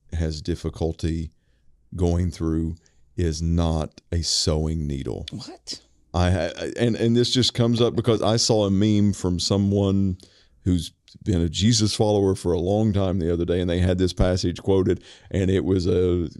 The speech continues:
Speaker 1: somehow they rendered like a camel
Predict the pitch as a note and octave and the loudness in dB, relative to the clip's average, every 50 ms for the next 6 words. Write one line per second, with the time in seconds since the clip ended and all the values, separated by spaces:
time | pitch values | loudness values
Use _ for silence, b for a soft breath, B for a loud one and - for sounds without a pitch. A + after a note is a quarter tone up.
0 | - - _ _ - - - - - - G2 G#2 G2 F#2+ G2 G2+ F#2 F#2+ F#2 G2+ | -20 -20 _ _ -20 -20 -18 -10 -2 0 2 4 4 4 4 4 2 2 2 0
1 | F#2+ - - - - F#2 G#2 G#2+ A2 G2+ F#2 G#2 G2 - - F#2 D#2 E2 - - | -2 -4 -8 -6 -2 0 2 2 2 2 2 2 0 0 0 -2 -2 -2 -2 -2
2 | - F2 F#2 F2 F2+ F2 - _ _ _ _ _ _ _ _ _ - - A#2 A2+ | 0 2 2 2 0 -2 -4 _ _ _ _ _ _ _ _ _ -6 0 0 2
3 | A2+ A2 G2+ F#2+ F2+ F2 F2 - | 2 4 2 2 2 0 -2 -6